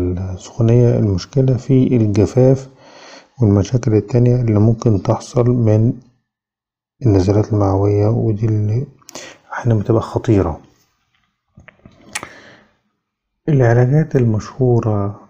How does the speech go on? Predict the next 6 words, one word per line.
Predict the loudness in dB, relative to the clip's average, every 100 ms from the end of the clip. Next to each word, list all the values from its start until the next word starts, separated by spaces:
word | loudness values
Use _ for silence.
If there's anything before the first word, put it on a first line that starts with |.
| _ _ _ _ -6
للنزلة | 0 0 0 -2 -8 _ _ -8 -6 -4 -4 -4 -4 -2
المعوية | -2 -2 -2 0 0 0 -2 -4 -6
علاج | -2 -2
السبب | -4 -2 0 0
طبعًا، | -2 -4 -4 -4
واستخدام، | -6 -8 -4 -2 0 2 2 2 -2